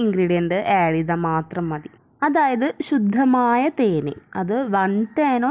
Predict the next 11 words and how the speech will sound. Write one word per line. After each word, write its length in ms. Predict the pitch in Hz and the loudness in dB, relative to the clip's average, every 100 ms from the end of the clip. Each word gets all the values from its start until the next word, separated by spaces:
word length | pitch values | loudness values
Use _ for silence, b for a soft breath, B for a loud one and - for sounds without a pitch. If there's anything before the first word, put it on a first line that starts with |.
| 320 | 0
ചെറുതേനോ 520 | 302 226 220 196 202 208 | 0 0 0 0 0 -2
ആയിക്കോട്ടെ. 460 | 180 - 170 160 226 B B B B 262 | -2 -2 -4 -2 -4 B B B B 2
നമ്മൾ, 200 | 285 320 359 - - 233 | 4 4 2 0 -2 0
ഏഹ്, 220 | 233 220 - | 2 0 0
ഇവരിങ്ങനെ 400 | 226 254 262 285 277 | 0 0 0 -2 -2
തേൻ 240 | 254 233 247 294 | 0 2 2 0
കൃഷി 260 | - 269 262 311 | 2 2 2 2
ചെയ്യുന്ന 280 | 294 240 247 | 2 0 0
സ്ഥലങ്ങളുണ്ടല്ലോ, 640 | 247 233 185 175 165 165 165 - 233 | 0 0 0 -2 -2 -4 -6 -4 -4
അവിടെ 340 | 226 269 339 392 | 0 0 0 -2
പോയിട്ട്, 540 | 339 269 208 202 - | 0 2 2 0 0